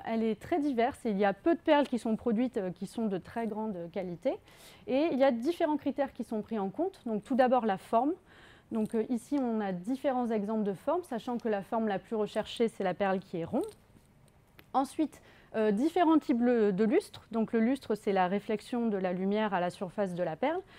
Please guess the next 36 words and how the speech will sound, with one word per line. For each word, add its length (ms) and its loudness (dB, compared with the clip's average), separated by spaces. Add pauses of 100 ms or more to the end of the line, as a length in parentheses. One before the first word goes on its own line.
(280)
Donc, 120 2
quand 220 4
on 100 2
a 60 4
un 180 2
lustre 380 2
de 120 0
très 280 2
bonne 240 2
qualité, 480 2
on 120 4
a 60 4
un 220 4
effet 260 2
miroir 560 2
à 80 -2
la 80 -2
surface 380 -4
de 80 -2
la 140 -2
perle. 260 -4 (440)
Donc, 140 -2 (220)
ici, 320 -2
là, 120 0
vous 140 0
avez 220 2
une 160 2
perle 260 0
qui 160 -6
a 80 -2
un, 300 -4 (380)
un 120 0
lustre 360 0
de 100 4
bonne 240 4
qualité. 500 2